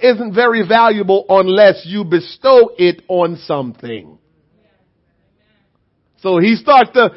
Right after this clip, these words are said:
justify his existence by creating something, and then when he created something, he made sure it was something like him,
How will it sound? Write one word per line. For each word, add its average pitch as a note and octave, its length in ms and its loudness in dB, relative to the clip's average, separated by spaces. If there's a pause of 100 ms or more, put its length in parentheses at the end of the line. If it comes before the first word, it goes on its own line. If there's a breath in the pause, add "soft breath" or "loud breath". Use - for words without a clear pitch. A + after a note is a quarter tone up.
(220 soft breath)
justify G#3 800 0
his F#3+ 160 0
existence G3 600 -6 (160 soft breath)
by A3 220 4
creating A#3+ 760 -2
something, G3+ 540 0 (160 loud breath)
and A#3 140 2
then A#3+ 100 4
when A#3 120 2
he A3+ 100 -2
created C4 580 -2
something, A3 380 2 (120)
he D4 160 2
made C#4 240 2
sure C4 120 0
it B3 40 4
was A3 200 2
something C4+ 320 0
like A3+ 260 2
him, A#3 420 -2